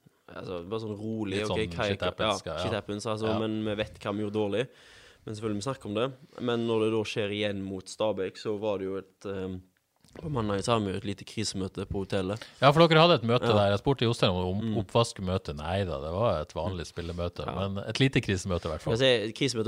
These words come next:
Speaker 1: høres jo litt voldsomt ut,
Speaker 2: <laughs> Du angrer
Speaker 1: men
Speaker 2: litt på at du sa krisemøte?
Speaker 1: Ja,
Speaker 2: da?
Speaker 1: vi må ta ny nå.
Speaker 2: <laughs>
Speaker 1: Neida, det, det var,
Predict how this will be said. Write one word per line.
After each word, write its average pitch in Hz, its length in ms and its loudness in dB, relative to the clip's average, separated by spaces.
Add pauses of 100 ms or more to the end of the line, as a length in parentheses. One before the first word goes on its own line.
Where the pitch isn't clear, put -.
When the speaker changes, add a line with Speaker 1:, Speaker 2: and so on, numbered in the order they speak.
Speaker 1:
høres 110 200 4
jo 107 440 4
litt 120 320 8 (100)
voldsomt 113 320 6
ut, 120 80 6
Speaker 2:
<laughs> - 0 -
Du 143 60 8
angrer 127 240 12
Speaker 1:
men 139 60 12
Speaker 2:
litt 127 120 12
på 123 100 12
at 110 40 10
du 113 80 8
sa 107 160 10
krisemøte? 120 480 4
Speaker 1:
Ja, 120 220 10
Speaker 2:
da? 120 60 -4 (120)
Speaker 1:
vi 123 140 6
må 156 180 8
ta - 140 10
ny 127 180 10
nå. 120 180 6 (140)
Speaker 2:
<laughs> - 400 6 (320)
Speaker 1:
Neida, 117 560 6
det, 120 640 8 (440)
det - 80 -2
var, 135 640 8